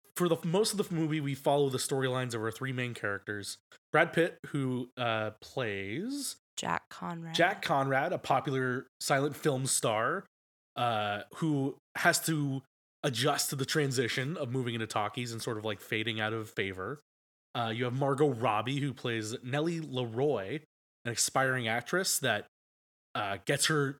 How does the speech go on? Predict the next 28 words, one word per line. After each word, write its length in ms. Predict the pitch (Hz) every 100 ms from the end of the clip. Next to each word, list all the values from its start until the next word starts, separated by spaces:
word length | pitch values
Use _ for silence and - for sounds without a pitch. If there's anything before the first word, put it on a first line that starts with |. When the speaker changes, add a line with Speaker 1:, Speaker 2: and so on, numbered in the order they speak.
| -
Speaker 1:
gets 180 | 151 -
her 300 | 135 120 113 _ -
jump 380 | 123 123 143 175 -
in 140 | 147 147
late 440 | 131 127 175 214 -
in 140 | 147
the 80 | 131
silent 360 | - 127 123 120
movie 260 | 123 107
game, 400 | 98 101 98 120 - _ _ -
and 100 | 127
she 440 | - 156 135 127 - _ -
also 300 | 185 190 160
struggles 480 | - - 113 107 -
to 60 |
make 120 | 113 101
the 60 |
transition 540 | - 110 101 101 - 101
to, 340 | - 104 98 - _ _ _ _
uh, 340 | 113 95 90 80 - _ _ _ _
uh, 160 | 104 92 -
ta-, 280 | - 117 - 123
talking 340 | 131 127 113 101
pictures, 360 | 110 - 139
but 160 | 120 113
she 280 | - 143 131
is 400 | 123 117 - - - _ _ _
a 80 | -